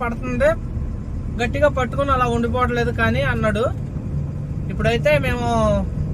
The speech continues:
ఎవరి బళ్ళు వాళ్ళు తీసేసుకుని ఇప్పుడు నేను నా బండిలోకి వచ్చేసానండి. మా వాడైతే ఎదురు వెళ్తున్నాడు, మేమిద్దరం కలిసి మళ్ళీ రెండో ట్రిప్పులకి లోడింగ్కి వెళ్తున్నాం అనమాట. వీడియో వచ్చి ఏంటంటే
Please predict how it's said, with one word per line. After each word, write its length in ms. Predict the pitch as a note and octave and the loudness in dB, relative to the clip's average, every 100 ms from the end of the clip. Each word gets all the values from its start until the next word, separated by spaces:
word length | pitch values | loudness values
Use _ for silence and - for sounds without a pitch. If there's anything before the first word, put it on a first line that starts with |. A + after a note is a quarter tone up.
| - - - F#3 | -4 -2 0 2
ఎవరి 160 | G3+ A3+ | 2 4
బళ్ళు 160 | A#3+ A#3+ | 2 4
వాళ్ళు 140 | A#3 A3+ | 2 2
తీసేసుకుని 400 | A#3 A#3+ A#3+ B3 | 2 2 0 -2
ఇప్పుడు 160 | A3 A3 | 0 2
నేను 160 | G#3 G3+ F#3+ F#3+ | 2 2 0 0
నా 60 | F#3 | 0
బండిలోకి 300 | G3 G#3 A3 A3 | 2 2 2 0
వచ్చేసానండి. 560 | G#3 G3 F#3+ F#3 G3+ D4 - - - - - - - | 0 0 2 2 2 2 0 0 0 0 -2 -2 -2
మా 80 | E3+ F#3 | 0 2
వాడైతే 400 | G#3 G#3+ - C4+ C4 A3 F#3 | 4 4 4 4 4 4 2
ఎదురు 160 | G3 G3+ | 2 2
వెళ్తున్నాడు, 420 | F#3+ G#3 F3+ G#3 C#4+ F3 E3+ F3 F3 | 2 2 2 2 0 0 0 0 2
మేమిద్దరం 340 | F3 F3+ A3 G#3+ | 2 2 2 2
కలిసి 180 | G3+ A#3+ | 2 2
మళ్ళీ 140 | G#3 G3+ | 2 2
రెండో 160 | F#3+ G#3 - | 2 2 2
ట్రిప్పులకి 360 | - - - - - | 4 6 6 8 10
లోడింగ్కి 320 | - - - | 10 10 8
వెళ్తున్నాం 240 | - F#3 F3+ | 8 6 2
అనమాట. 240 | F3 E3 F#3 - - - - - - - - - - - - - | 0 0 2 2 2 2 0 -2 -4 -4 -4 -4 -4 -2 -2 0
వీడియో 200 | - A#4+ | 2 4
వచ్చి 140 | A#4 - | 4 4
ఏంటంటే 340 | - B3 C4 | 4 2 4